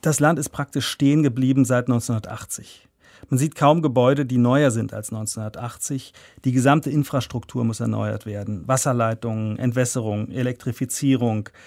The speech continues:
Die Eisenbahnen müssen erneuert werden. Die Straßen, ich sagte es schon. Es muss auch eine Reindustrialisierung geben. Simbabwe war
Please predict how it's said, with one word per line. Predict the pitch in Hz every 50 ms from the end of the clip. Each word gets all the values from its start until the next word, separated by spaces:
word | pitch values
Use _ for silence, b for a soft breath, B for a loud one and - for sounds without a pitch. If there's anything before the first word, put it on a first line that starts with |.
| B B B B B B B -
Die | 147
Eisenbahnen | - 131 127 131 143 135 139 135 110 120 113 113 117 117 113 110
müssen | 110 107 - - 107
erneuert | 110 110 107 104 104 107 107 110 110 -
werden. | 113 107 107 107 113 110 110 107 104
Die | - 160 127 135 131
Straßen, | - - 120 117 127 127 139 117
ich | 120 -
sagte | - 120 110 120 110 - -
es | 104 107 - -
schon. | - - 117 113 113 110 113 B B B B B B B
Es | - 156 -
muss | 160 165 196 190 -
auch | 151 165 170 165
eine | - - 170 165 156 151 127 127
Reindustrialisierung | 147 175 160 160 175 170 165 - - 160 151 147 147 147 131 123 156 196 220 190 135 120 107
geben. | - 107 95 98 98 113 120 139 165 175 180 B B B B B B B
Simbabwe | - 139 135 135 120 120 175 190 190 - - 175 143 117 110
war | 127 151 185 175 139 147 180 190